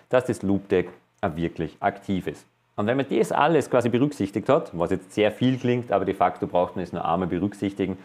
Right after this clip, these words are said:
und dann ist kein Problem, dann verspreche ich, dass man mit dem Loop Deck so richtig viel Freude haben wird. Ah, genau. Und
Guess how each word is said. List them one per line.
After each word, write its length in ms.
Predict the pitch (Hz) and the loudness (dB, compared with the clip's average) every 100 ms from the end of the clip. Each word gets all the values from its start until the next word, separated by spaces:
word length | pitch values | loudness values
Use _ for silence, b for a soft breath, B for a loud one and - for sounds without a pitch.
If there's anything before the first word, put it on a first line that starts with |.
| B B - | B B -14
und 160 | 87 | -2
dann 120 | 87 | 0
ist 100 | 87 | 0
kein 120 | - 80 | -2 -2
Problem, 340 | 82 98 123 - b b _ | -2 -2 -2 -8 b b _
dann 180 | 95 117 | 2 2
verspreche 560 | 127 - - 101 - 101 | 0 -2 -4 -4 -2 -2
ich, 120 | 98 - _ | -2 -10 _
dass 100 | 92 | -2
man 100 | 98 | -2
mit 140 | 95 | -2
dem 140 | 95 92 | -2 0
Loop 280 | 95 107 - | 0 -2 0
Deck 260 | 95 - - | 0 0 -8
so 100 | - | -4
richtig 340 | 110 156 170 - | -2 -4 -8 -10
viel 280 | 101 104 104 | -6 -6 -8
Freude 500 | - - 82 78 76 | -18 -4 -2 0 0
haben 200 | 76 76 | 0 -2
wird. 200 | 78 76 - _ _ _ _ _ _ _ | -4 -6 -10 _ _ _ _ _ _ _
Ah, 140 | 147 175 | 2 4
genau. 220 | 135 - B B _ | 2 0 B B _
Und 460 | - 160 120 87 | 2 2 2 -2